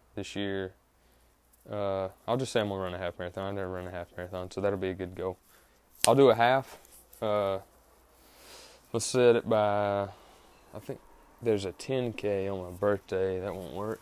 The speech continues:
though. It's not long enough. Uh, let's say by mid-year, I've had to run a half marathon, so by June or July, I'll put that, that I have to do that.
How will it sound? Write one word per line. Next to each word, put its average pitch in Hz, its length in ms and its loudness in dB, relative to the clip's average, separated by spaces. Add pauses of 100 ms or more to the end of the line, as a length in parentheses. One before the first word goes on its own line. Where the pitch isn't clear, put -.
though. 107 260 -4
It's 120 140 -18
not 92 140 -10
long 107 160 -6
enough. 107 200 -6 (480)
Uh, 127 340 0 (1200)
let's 117 120 -6
say 170 100 6
by 127 160 4
mid-year, 101 720 0 (380)
I've 95 120 -10
had 101 180 -4
to 92 60 -4
run 95 220 -6
a 87 140 -10 (240)
half 92 240 -6
marathon, 92 580 -8
so 90 280 -6 (640)
by 104 120 0
June 123 200 2
or 117 80 2
July, 95 400 -2
I'll 87 120 -6
put - 200 -8
that, 92 300 -2
that 98 100 -2
I 95 60 -4
have 95 200 -4
to - 80 -12
do 90 120 -4
that. 92 300 0